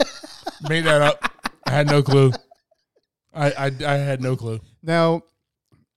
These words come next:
Speaker 2: I saw the, uh, Leprechaun in the Hood. I didn't know there was a second one, Back to the Hood.
Speaker 1: He went back to the Hood?
Speaker 2: Yeah,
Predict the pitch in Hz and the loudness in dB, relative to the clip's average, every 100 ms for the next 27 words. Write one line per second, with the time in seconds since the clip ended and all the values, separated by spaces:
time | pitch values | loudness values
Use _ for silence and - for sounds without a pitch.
0 | _ - 165 - 190 185 160 156 143 143 | _ -10 -10 -4 -2 0 0 0 -2 -6
1 | 180 139 127 123 113 107 _ _ _ _ | -6 -4 -2 -4 -8 -16 _ _ _ _
2 | _ _ _ _ _ _ _ 175 151 143 | _ _ _ _ _ _ _ -10 -10 -6
3 | 147 139 127 110 156 151 123 135 170 165 | -6 -6 -6 -8 -6 -4 -6 -8 -8 -4
4 | 156 143 135 123 117 104 - 240 - 135 | -4 -2 -4 -8 -10 -12 -6 -6 -6 -12
5 | 117 147 - _ _ _ _ _ _ _ | -10 -10 -12 _ _ _ _ _ _ _
6 | _ _ 110 151 - - 185 110 113 117 | _ _ -10 -8 -8 -10 -10 -10 -8 -8
7 | 156 _ _ - 127 196 226 127 151 - | -8 _ _ -4 2 2 2 -2 -2 -2
8 | - 311 302 277 349 156 | -4 -6 -2 0 2 0